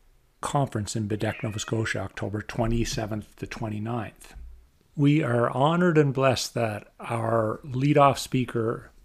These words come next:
on the evening of Friday, October twenty-seventh, will be Doctor Gad Saad.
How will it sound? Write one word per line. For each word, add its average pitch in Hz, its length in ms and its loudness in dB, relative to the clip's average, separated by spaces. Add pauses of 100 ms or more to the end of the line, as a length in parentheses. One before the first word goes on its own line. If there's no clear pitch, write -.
on 113 540 -4 (340)
the 127 260 -8
evening 135 360 0
of 110 240 -8 (400)
Friday, 120 360 0
October 117 360 -4
twenty-seventh, 120 600 -2
will 113 100 -4
be 117 120 -2
Doctor 117 400 -4
Gad 117 640 -6
Saad. 55 560 -6